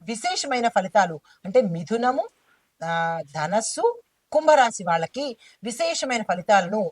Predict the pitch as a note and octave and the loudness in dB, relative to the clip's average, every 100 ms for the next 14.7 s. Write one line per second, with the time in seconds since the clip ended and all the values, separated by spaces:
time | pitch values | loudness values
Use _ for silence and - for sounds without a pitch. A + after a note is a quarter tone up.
0 | - F#3+ - F3+ D#3+ D3+ - _ _ B3+ | -8 -12 -8 -6 -6 -8 -12 _ _ -4
1 | D4+ C4+ G3 A3 D#4 E4 E4 D4+ D4+ D4 | -2 -2 -2 -4 2 2 6 6 6 4
2 | C#4 A3 A#3 A#3 - G#3+ G#3 G3+ G3 G#3+ | 2 4 4 4 -2 -8 -4 0 0 -2
3 | G3+ F3+ F3 E3+ D#3 B3+ G#4 - _ _ | -4 -6 -6 -6 -6 -4 -4 -6 _ _
4 | G#3 C4 - F#4 F#4 C4+ A#3 A#3 G3 F#3+ | -6 -4 -2 2 2 2 2 4 4 4
5 | G#3 A3+ G#3 F3 - C#4 A3 D#3+ F3+ A3 | 0 -4 -8 -12 -6 -2 -2 -2 -6 -10
6 | - - - D3+ F#3+ C#4 - F4+ - A3+ | -18 -20 -6 2 2 2 0 -2 4 4
7 | G#3+ G#3 A3+ E3+ F3+ - - - B3 D#4+ | 4 4 4 4 0 -10 -10 0 0 0
8 | F4 F4 D4+ C4+ C4 B3 A#3 A3 G3+ F#3 | 0 4 4 6 6 6 6 6 4 2
9 | - B3 D#3+ - - G#3 B3+ D#4+ D#4+ G#3+ | -2 -2 -2 -8 -18 0 6 6 4 2
10 | G#3+ A3+ G#3+ G#3 F#3+ F3+ G#3 F#3 - - | 0 2 2 0 0 -2 -4 -8 -10 -6
11 | F#3+ G3 D#3+ D#3 D3+ G#3+ A3 E4+ - _ | -4 -4 -8 -6 0 0 0 -6 -10 _
12 | _ G#3 G#3+ - A#3+ D4+ - - G#3+ G#3 | _ -6 -6 0 0 0 -2 -4 4 6
13 | A3+ B3 C4 A3+ - G3+ F3 F3 A#3 A#3+ | 6 2 -2 -4 -6 -6 -4 -4 -2 0
14 | A#3+ G#3+ F3+ D#3 D#3 G3 | 2 0 -2 -4 -4 -6